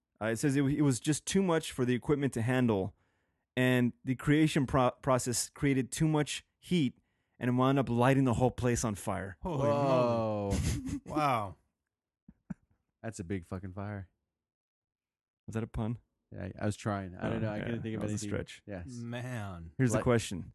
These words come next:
Speaker 3: stretch like his
Speaker 1: Do you just,
Speaker 3: pants.
Speaker 1: like, bag up random ashes and be like, "Okay, that's, that's part of him is
Speaker 3: Oh,
Speaker 1: probably in
Speaker 3: yeah.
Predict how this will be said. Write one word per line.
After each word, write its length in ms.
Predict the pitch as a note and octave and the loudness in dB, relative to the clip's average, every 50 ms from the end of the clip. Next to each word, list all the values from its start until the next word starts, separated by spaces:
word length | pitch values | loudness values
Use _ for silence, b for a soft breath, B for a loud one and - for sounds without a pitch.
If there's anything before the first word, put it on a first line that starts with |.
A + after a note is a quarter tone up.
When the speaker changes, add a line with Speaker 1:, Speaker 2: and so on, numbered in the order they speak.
| _ _ - | _ _ -18
Speaker 3:
stretch 320 | - - A2+ G#2 - - | -10 -8 -8 -8 -6 -6
like 120 | A2 G#2 | -8 -6
his 140 | F#2+ G#2 E2 | -6 -8 -6
Speaker 1:
Do 100 | - A#2 | 0 2
you 80 | B2+ C#3+ | 4 4
just, 140 | E3+ D3+ D3+ | 4 4 4
Speaker 3:
pants. 180 | E3 D#3 C3+ _ - | 2 2 2 _ -14
Speaker 1:
like, 100 | - G#2 _ _ _ _ - | -16 -16 _ _ _ _ 2
bag 280 | A#2+ G#2+ A2 A2+ A2 | 4 4 4 4 4
up 140 | A#2+ A#2 F#2+ _ - | 4 2 2 _ -8
random 380 | - G2+ G#2 G#2 A2+ A#2 A2 G#2+ | -2 0 2 2 4 4 4 4
ashes 340 | G#2+ G#2+ A2+ G#2+ - A#2 A#2 | 4 2 2 0 0 0 0
and 80 | G#2 | 0
be 60 | G2 G#2 | 2 2
like, 140 | G#2 G#2 | 2 2
"Okay, 340 | A2 A#2 A#2+ A#2 C#3+ D3+ C#3+ | 2 2 2 2 2 2 4
that's, 320 | C3 B2+ B2+ - - - - | 2 2 0 -4 -10 -4 -2
that's 280 | A2+ A2+ A2+ - - | -2 -2 -2 -4 -8
part 220 | - - A#2+ C3 C#3+ | -2 2 2 4 4
of 100 | A#2+ A#2 | 4 2
him 140 | A2 A2 | 2 0
is 80 | G#2 F#2+ | 0 2
Speaker 3:
Oh, 20 | |
Speaker 1:
probably 280 | - A2+ G#2+ G#2 G#2+ G#2+ | 2 2 4 4 4 2
in 80 | G#2+ A2 | 2 4
Speaker 3:
yeah. 60 | A#2 | 4